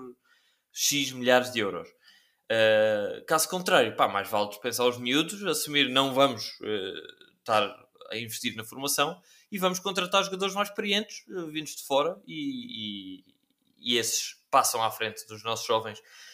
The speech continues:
na hierarquia. Portanto, só para concluir, eu acho que a defesa, se não está fechada, talvez eventualmente, eh, não, <laughs> não com o meu aval, entre aspas, mas talvez venha mais um lateral esquerdo, se não se confiar em Stitch.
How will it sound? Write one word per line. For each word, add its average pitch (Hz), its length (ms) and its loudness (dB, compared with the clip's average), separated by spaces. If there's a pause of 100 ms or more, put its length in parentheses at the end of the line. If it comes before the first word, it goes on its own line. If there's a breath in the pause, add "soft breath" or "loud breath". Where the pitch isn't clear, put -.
(140)
na 117 100 -2
hierarquia. 107 640 2 (300)
Portanto, 110 420 -2
só - 260 4
para 135 140 -4
concluir, 139 680 -4 (140)
eu 123 160 4
acho 117 260 2
que 123 180 -2
a 123 60 4
defesa, 127 600 -2
se - 200 0
não 143 120 -2
está 135 240 4
fechada, 127 580 0 (1000)
talvez 135 320 2
eventualmente, 131 640 4 (260)
eh, 104 580 -6 (460 soft breath)
não, 143 600 4
<laughs> 156 280 -2
não 156 260 8
com 156 140 6
o 147 60 6
meu 143 200 8
aval, 131 380 6
entre 127 220 0
aspas, 139 280 0 (420 soft breath)
mas 120 360 2
talvez 127 320 0
venha 123 180 2
mais 120 220 2
um 120 100 -6
lateral 107 260 0
esquerdo, 104 380 -6 (880)
se - 200 2
não 117 120 0
se 110 120 -4
confiar 104 440 -4
em 104 60 -10
Stitch. - 440 -8